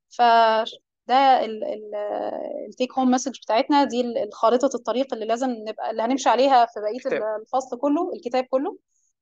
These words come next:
Speaker 2: شكرًا
Speaker 1: شكرًا
Speaker 2: دكتورة هند.
Speaker 1: لحضرتك.
Speaker 2: هنسمع أسئلتكم بقى، نسمع أسئلتكم.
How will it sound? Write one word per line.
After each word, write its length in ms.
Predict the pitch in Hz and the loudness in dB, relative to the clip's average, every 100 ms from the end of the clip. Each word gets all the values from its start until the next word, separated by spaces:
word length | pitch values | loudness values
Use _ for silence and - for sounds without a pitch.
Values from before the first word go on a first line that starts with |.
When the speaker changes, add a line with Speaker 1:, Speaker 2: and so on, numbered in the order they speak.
| _ _ | _ _
Speaker 2:
شكرًا 140 | 226 - _ _ _ - | -18 -18 _ _ _ -4
Speaker 1:
شكرًا 260 | 202 214 | 0 0
Speaker 2:
دكتورة 240 | - 226 190 | 2 0 0
هند. 180 | 151 | 0
Speaker 1:
لحضرتك. 460 | 247 233 226 220 214 - _ _ _ _ _ _ _ _ _ | -2 -2 -4 -6 -14 -20 _ _ _ _ _ _ _ _ _
Speaker 2:
هنسمع 440 | 175 269 - 269 233 | -2 -2 2 4 4
أسئلتكم 460 | 220 254 269 - | 2 -2 -2 0
بقى، 160 | 170 - _ _ 175 | 0 0 _ _ -10
نسمع 280 | 214 233 | -4 -2
أسئلتكم. 300 | 170 - 151 | -2 -6 -12